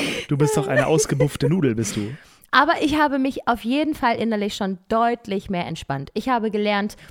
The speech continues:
Speaker 2: dass
Speaker 1: Okay.
Speaker 2: ich sehr wohl in meiner Wohnung auch mal hörbar sein darf. Auch wenn es schon nach zweiundzwanzig Uhr ist, muss ich ja nicht so tun, als sei ich tot. So, das ist ein
Speaker 1: Richtig.
Speaker 2: großer Unterschied zu vorher. Wenn ich jetzt Musik hören will, dann höre ich sogar, stell dir vor, mal Musik nach zweiundzwanzig Uhr. Habe ich vorher nicht gemacht.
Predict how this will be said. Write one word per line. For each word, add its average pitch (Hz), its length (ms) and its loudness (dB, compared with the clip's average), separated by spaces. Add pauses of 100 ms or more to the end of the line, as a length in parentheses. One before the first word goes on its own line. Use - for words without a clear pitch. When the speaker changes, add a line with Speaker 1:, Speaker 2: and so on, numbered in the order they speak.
(160)
Speaker 2:
dass 196 140 0
Speaker 1:
Okay. 220 100 0
Speaker 2:
ich - 60 -6
sehr 208 300 0
wohl 202 220 2
in 196 240 0
meiner 185 320 0
Wohnung 180 420 -2 (400)
auch 220 220 -2
mal 185 260 2
hörbar 160 460 0
sein 139 280 -2
darf. 135 280 -4
Auch 165 180 -2
wenn 190 120 0
es 185 100 -4
schon 196 80 -4
nach 165 140 -2
zweiundzwanzig 170 520 -2
Uhr 214 140 2
ist, 190 140 -4
muss 208 180 0
ich 208 140 0
ja 175 100 0
nicht 185 180 -2
so 196 100 -4
tun, 220 220 -2
als 165 180 -2
sei 185 140 2
ich 180 160 -4
tot. 175 500 2 (280)
So, 151 220 0
das 185 240 -2
ist 175 80 -2
ein 131 80 2
Speaker 1:
Richtig. 202 180 0
Speaker 2:
großer 196 300 -2
Unterschied 190 380 -4
zu 190 100 -8
vorher. 170 420 -2 (300)
Wenn 196 160 0
ich 190 160 -6
jetzt 214 180 -4
Musik 202 300 -2
hören 190 200 0
will, 202 120 2 (240)
dann 175 200 -2
höre 233 200 2
ich 190 140 -6
sogar, 196 400 0
stell 190 300 -2
dir 208 120 2
vor, 175 320 0
mal 160 240 0
Musik 214 540 -2
nach 151 160 -4
zweiundzwanzig 139 540 -6
Uhr. 143 140 -4
Habe 285 140 0
ich - 100 -4
vorher 143 180 -2
nicht 180 140 -6
gemacht. 320 360 -4